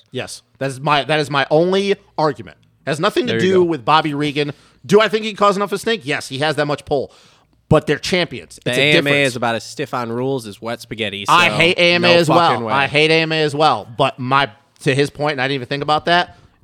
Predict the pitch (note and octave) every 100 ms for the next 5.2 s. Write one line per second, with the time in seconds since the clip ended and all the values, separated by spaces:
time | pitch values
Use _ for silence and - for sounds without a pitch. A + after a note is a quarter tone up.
0 | - C#3+ C#3+ D3+ C#3+ C3 G2+ E2 - -
1 | F2 B2 G#2 - _ _ _ _ _ _
2 | _ _ _ - D#3+ C#3 A2+ - _ _
3 | _ - A#2+ A2+ - - A#2 A#2 A#2 G#2+
4 | - G#2+ G#2 G2+ - A#2+ G#2+ A#2+ B2 G2+
5 | A2+ G#2